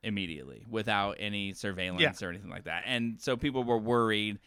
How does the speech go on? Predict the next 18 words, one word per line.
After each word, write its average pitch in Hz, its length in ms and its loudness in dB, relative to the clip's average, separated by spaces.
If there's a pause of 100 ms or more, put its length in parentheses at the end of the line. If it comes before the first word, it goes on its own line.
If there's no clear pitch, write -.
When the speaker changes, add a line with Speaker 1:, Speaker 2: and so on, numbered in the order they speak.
(140)
Speaker 1:
that 113 120 -6
the 120 80 -4
case 110 320 0
was 107 140 -8
gonna 107 160 -2
be 104 120 -4
blown, 104 480 -2
that 104 120 -8
they 120 80 -4
weren't 113 220 -4
gonna 117 140 -6
have 113 160 -4
the 117 140 -8
evidence, 101 600 -2
that 98 140 -8
he 113 100 -6
would 110 140 -4
just 110 260 -2